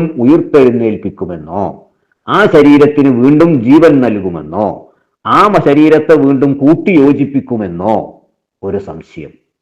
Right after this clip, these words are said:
സ്വാഭാവികമായിട്ടും ഉന്നയിക്കപ്പെടാറുള്ള, അള്ളാഹുവിനെ നിഷേധിക്കുന്നവർ ഉന്നയിക്കുന്ന സംശയം. അള്ളാഹു അതാണ്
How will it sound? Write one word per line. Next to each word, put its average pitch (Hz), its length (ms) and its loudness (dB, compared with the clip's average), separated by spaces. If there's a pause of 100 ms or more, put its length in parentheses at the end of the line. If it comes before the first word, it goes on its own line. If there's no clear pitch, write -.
(340)
സ്വാഭാവികമായിട്ടും 107 920 0
ഉന്നയിക്കപ്പെടാറുള്ള, 95 920 -6 (180)
അള്ളാഹുവിനെ 104 440 -4
നിഷേധിക്കുന്നവർ 95 720 -8
ഉന്നയിക്കുന്ന 87 560 -8
സംശയം. - 420 -12 (640)
അള്ളാഹു 170 260 6
അതാണ് 143 360 2